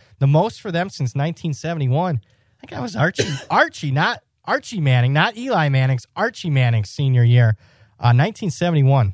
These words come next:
That's the most that they've had lost there. The other team, down arrow. These are teams that lost a lot of players to the draft that usually don't. Kentucky just won, what, ten games, first time since the late seventies. Just had five players taken in the draft.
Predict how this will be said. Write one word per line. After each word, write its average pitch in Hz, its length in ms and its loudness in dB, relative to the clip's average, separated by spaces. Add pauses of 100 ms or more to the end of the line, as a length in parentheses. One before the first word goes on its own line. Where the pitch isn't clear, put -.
That's 131 300 -4
the - 60 0
most 151 300 0
that 127 100 -6
they've 123 160 -2
had 127 180 2
lost 120 360 0
there. 139 200 0 (220)
The 160 100 2
other 180 160 2
team, 170 340 -2 (280)
down 156 360 2
arrow. 113 380 0
These 143 200 -4
are 139 80 -4
teams 156 340 -4
that 135 80 -2
lost 135 320 0
a 131 60 -2
lot 135 220 0
of 139 60 -2
players 147 260 0
to 139 60 -2
the 123 40 0
draft 135 300 2
that 131 60 -2
usually 135 300 0
don't. 135 220 2 (200)
Kentucky 131 720 -4 (280)
just 143 240 2
won, 139 240 2
what, 123 200 4
ten 151 300 0
games, 139 300 2
first 143 260 -4
time 147 220 0
since 131 220 -2
the 131 60 -2
late 131 220 0
seventies. 143 460 -2 (220)
Just - 240 -6
had 147 300 0 (240)
five 180 580 0
players 175 380 -4
taken 170 300 -6
in 156 80 -4
the 143 80 0
draft. 147 400 2